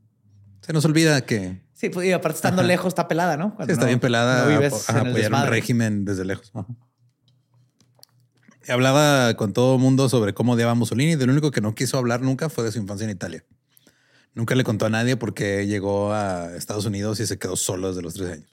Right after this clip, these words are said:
Speaker 2: Sí, porque vinieron a aventarlo literalmente.
Speaker 1: Sí, más fue, "Órale, ahí estás, güey. Suerte".
Speaker 2: Mató a alguien, güey.
Speaker 1: <laughs> No sabemos. La última de los hijos de los Sutter, Silvia, nació en mil novecientos cuarenta y dos.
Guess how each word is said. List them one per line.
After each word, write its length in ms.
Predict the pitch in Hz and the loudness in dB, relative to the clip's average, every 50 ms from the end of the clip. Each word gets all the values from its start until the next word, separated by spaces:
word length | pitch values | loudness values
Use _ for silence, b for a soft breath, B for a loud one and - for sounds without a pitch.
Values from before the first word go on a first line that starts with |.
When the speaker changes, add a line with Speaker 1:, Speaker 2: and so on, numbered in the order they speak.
| _ | _
Speaker 2:
Sí, 160 | _ - - | _ -10 -10
porque 260 | 175 - 147 127 - 135 | -8 -6 -6 -6 -4 -4
vinieron 140 | 131 143 | -2 -2
a 20 | 160 | 0
aventarlo 560 | 156 147 131 120 113 131 135 151 160 170 170 | 0 0 -2 -2 -2 -2 -2 -2 0 0 -2
literalmente. 760 | 170 156 151 147 - 113 127 135 139 147 151 151 160 170 180 170 | 0 -2 -4 -4 -4 -6 -4 -4 -4 -2 -2 0 0 0 -2 -2
Speaker 1:
Sí, 40 | - | -4
más 120 | 120 110 - | -6 -6 -4
fue, 100 | - 113 | -4 -4
"Órale, 260 | 107 123 131 139 139 | -2 -2 -2 -2 -2
ahí 80 | 127 117 | -2 -4
estás, 300 | 110 - - 147 160 170 | -4 -4 -4 -4 -2 -2
güey. 240 | 175 170 170 165 - - - | -2 -2 -4 -6 -8 -12 -12
Suerte". 480 | - - 107 104 98 - 92 - - _ | -6 -4 -4 -4 -4 -6 -10 -12 -10 _
Speaker 2:
Mató 260 | 120 117 113 - 120 | -8 -8 -4 -2 -2
a 20 | 120 | -2
alguien, 280 | 123 120 117 113 110 | -2 -2 -2 -2 -2
güey. 140 | 104 98 92 - - | -4 -6 -8 -8 -8
Speaker 1:
<laughs> 140 | 110 - | -4 -2
No 100 | 117 104 | -2 -2
sabemos. 500 | 98 - 107 95 101 101 107 110 104 - _ _ _ _ - - 147 131 b b b b b b b b b b b b b b | -2 -2 -4 -4 -4 -4 -6 -6 -8 -10 _ _ _ _ -12 -10 -10 -10 b b b b b b b b b b b b b b
La 180 | - 117 117 | -2 2 4
última 300 | 131 127 165 165 165 165 | 4 4 6 6 6 6
de 100 | 147 147 | 4 4
los 160 | 131 117 104 | 2 2 2
hijos 220 | 127 117 - 147 131 | 2 2 2 2 4
de 220 | 143 139 131 123 | 4 4 4 4
los 160 | 117 110 104 | 2 2 0
Sutter, 420 | - - 151 147 127 135 147 143 131 | 2 2 2 2 2 2 0 0 0
Silvia, 400 | - 160 151 135 123 120 127 131 | 0 2 2 4 2 2 2 2
nació 240 | 123 120 107 - 120 | 0 0 2 2 2
en 80 | 110 | 2
mil 120 | 110 113 120 | 4 4 4
novecientos 360 | 120 113 - 113 95 107 101 | 2 2 0 0 -4 -4 -4
cuarenta 280 | - 120 113 113 - 127 | -4 -2 -2 -2 -2 -2
y 40 | 131 | -2
dos. 360 | 160 165 - - - - | -2 -2 -4 -6 -8 -10